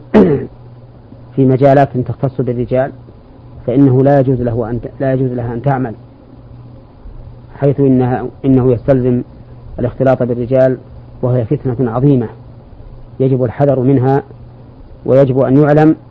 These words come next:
أن النبي صلى الله عليه وسلم ثبت عنه أنه قال: "ما تركت بعدي فتنة أضر على الرجال من النساء"، وأن بني إسرائيل فتنوا بالنساء، فعلى المرء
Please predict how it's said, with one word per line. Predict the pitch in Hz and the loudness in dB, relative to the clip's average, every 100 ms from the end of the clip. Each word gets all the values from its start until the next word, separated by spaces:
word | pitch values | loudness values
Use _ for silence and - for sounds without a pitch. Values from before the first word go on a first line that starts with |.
| - - - - - - - - 139 | -20 -20 -20 -20 -20 -20 -20 -10 -2
أن | 131 127 131 127 - - - - - | 2 2 0 -2 -8 -20 -20 -18 -6
النبي | 127 127 143 127 | -2 0 0 0
صلى | 139 | -2
الله | 123 123 | -4 -4
عليه | 120 113 | -4 -8
وسلم | 135 127 123 | -6 -4 -2
ثبت | 135 123 123 | -2 -2 -2
عنه | 117 127 123 | -2 -2 -2
أنه | 120 117 120 | -4 -4 -2
قال: | 139 139 139 - - - - - - - - - - - - - | 0 0 -2 -18 -20 -20 -20 -20 -20 -18 -18 -18 -16 -14 -14 -2
"ما | 131 156 170 | 2 4 4
تركت | 156 135 - | 2 0 -2
بعدي | 139 131 131 | 0 0 0
فتنة | 127 143 135 127 131 | 0 0 0 -2 -2
أضر | 127 135 131 | -2 -2 2
على | 120 123 | 2 2
الرجال | 123 120 131 | -2 0 2
من | 127 | 2
النساء"، | 123 123 - 156 - - - - - - - - - - - - - - - - - | 0 -2 -4 -12 -14 -20 -18 -16 -16 -18 -20 -20 -20 -20 -18 -18 -18 -20 -20 -20 -6
وأن | 135 139 139 | -2 2 4
بني | 139 143 127 | 4 2 0
إسرائيل | - 123 147 135 135 - - | -4 -2 0 0 -2 -6 -2
فتنوا | 139 139 | 2 2
بالنساء، | 127 131 139 - 139 139 - - - - - - - | 2 0 0 -2 -2 -2 -4 -18 -20 -20 -20 -18 -12
فعلى | 120 135 | -4 -2
المرء | 135 147 | 0 0